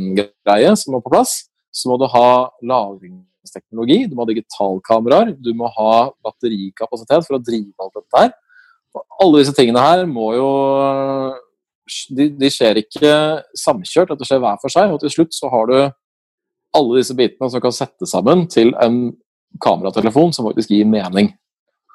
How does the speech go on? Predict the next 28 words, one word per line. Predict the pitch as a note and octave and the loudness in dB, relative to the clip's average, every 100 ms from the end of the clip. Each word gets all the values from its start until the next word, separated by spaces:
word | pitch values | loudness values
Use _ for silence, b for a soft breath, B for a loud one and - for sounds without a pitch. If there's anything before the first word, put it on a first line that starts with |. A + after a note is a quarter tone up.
| b b b _ - | b b b _ 2
Men | C3+ | 4
det | C#3+ | 4
er | D#3+ | 2
såpass | - - D#3 | -4 -2 -2
mange | D#3 A#2+ G#2 | -2 -4 -4
teknologiiterasjoner | A2 C3 C3 G#2 G2 A2 A2 A#2+ E3+ | -6 -4 0 0 0 -2 0 2 2
at | C3 | 2
det | C3 | 2
er | C#3+ | 2
jo | D3 | 0
ekstremt | - - - _ - A2+ C3+ D#3 | -8 -10 -12 _ -4 0 0 -2
vanskelig | D#3 C#3+ G2 - - A2 E3 | -2 -2 -2 -10 -2 0 0
å | B2+ | -2
kunne | B2 C3 | -6 -8
spå | - - - G2+ B2 | -8 -12 -6 -2 0
det | B2 B2+ | 2 4
der | C3 F3 D#3+ _ _ _ _ _ _ _ _ _ _ | 4 4 0 _ _ _ _ _ _ _ _ _ _
på | C#3+ G#2+ | -4 -4
åttitallet, | G#2+ A2+ D3 A3+ | -4 0 0 0
når | F#3 C3+ | -4 -4
det | C#3 | -4
er | |
så | - B2 | -4 -8
mange | A#2+ G#2+ | -6 -8
ting | G#2 F#2+ | -10 -10
som | G#2 | -8
må | G#2 | -6
skje. | A#2+ | -6